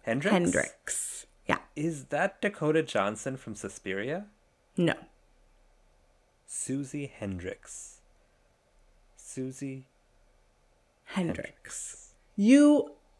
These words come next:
Speaker 2: will know this one.
Speaker 1: Susie Hendricks?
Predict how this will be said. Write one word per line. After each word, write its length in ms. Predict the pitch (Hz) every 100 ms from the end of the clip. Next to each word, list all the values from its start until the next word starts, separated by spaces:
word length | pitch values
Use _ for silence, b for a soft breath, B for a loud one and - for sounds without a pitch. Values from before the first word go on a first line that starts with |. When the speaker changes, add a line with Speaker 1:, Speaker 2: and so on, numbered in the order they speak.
| -
Speaker 2:
will 520 | 185 190 220 311 294
know 220 | 262 214
this 280 | 180 175 -
one. 460 | 170 160 156 175 214 -
Speaker 1:
Susie 300 | 113 104 104
Hendricks? 600 | 104 160 220 - -